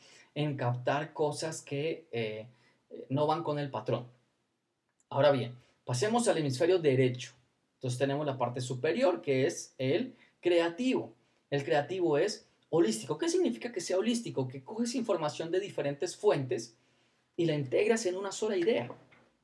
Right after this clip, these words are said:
La integras en una sola idea, provocando, eh, que seas capaz de aprender de diferentes fuentes. Eres intuitivo y aquí te diferencias de los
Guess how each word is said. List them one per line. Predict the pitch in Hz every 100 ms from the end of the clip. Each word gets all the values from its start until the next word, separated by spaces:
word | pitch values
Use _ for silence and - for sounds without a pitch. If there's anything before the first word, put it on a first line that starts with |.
| _ _ _
La | -
integras | 139 143 202 180 - -
en | 143
una | 143 156
sola | - 165 160
idea, | 147 143 113 127 - - _
provocando, | - 165 143 131 131 123 123 165 214 143
eh, | 123 110 107 113 - _ _ _ _ _ _ _
que | - 143
seas | 170 185
capaz | 185 - 175
de | 208
aprender | - 156 147 175
de | 196
diferentes | 190 - 147 170 170
fuentes. | - 180 151 131 160
Eres | 226 226
intuitivo | 202 165 147 131 151 139
y |
aquí | - - 359
te | 370
diferencias | 277 175 156 151 170 - 165 151
de | 143
los | 170 170